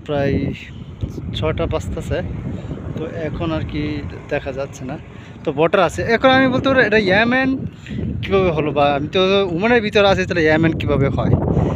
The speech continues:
এটা কিন্তু একটা প্রশ্ন আসে। আসলে এইটা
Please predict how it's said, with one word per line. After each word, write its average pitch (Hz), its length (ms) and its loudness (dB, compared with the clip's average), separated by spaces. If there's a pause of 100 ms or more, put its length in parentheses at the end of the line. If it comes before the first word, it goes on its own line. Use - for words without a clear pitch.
(220)
এটা 165 120 4
কিন্তু 160 180 2
একটা 156 140 0
প্রশ্ন 131 340 -2
আসে। 120 260 -6 (520)
আসলে 185 300 0
এইটা 226 560 2